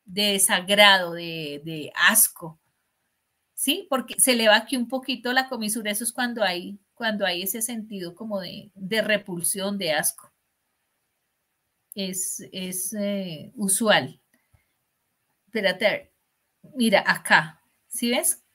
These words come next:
Que se le va un poquito acá, eso es, eh, un gesto de asco. Espérate a ver si podemos poner un poquitico y tú lo cambias, ¿sí? A, a,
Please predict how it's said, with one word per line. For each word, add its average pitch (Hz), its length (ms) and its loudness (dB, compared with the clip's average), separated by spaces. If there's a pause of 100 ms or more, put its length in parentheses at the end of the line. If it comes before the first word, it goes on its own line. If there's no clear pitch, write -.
Que 226 180 2
se 220 140 2
le 202 120 4
va 185 80 2
un 202 160 -2
poquito 220 500 -2
acá, 247 460 0
eso 226 300 2
es, 254 260 0
eh, 254 160 -4
un 220 140 -2
gesto 240 360 0
de 214 140 2
asco. 180 460 -2 (640)
Espérate 247 340 4
a 262 40 8
ver 233 60 2
si 240 140 -2
podemos 226 380 -2
poner 247 240 -4
un 339 260 -6
poquitico 247 500 -2
y 262 100 0
tú 262 120 -2
lo 240 160 0
cambias, 202 440 2
¿sí? 277 120 -6
A, 262 260 -4
a, 165 360 -6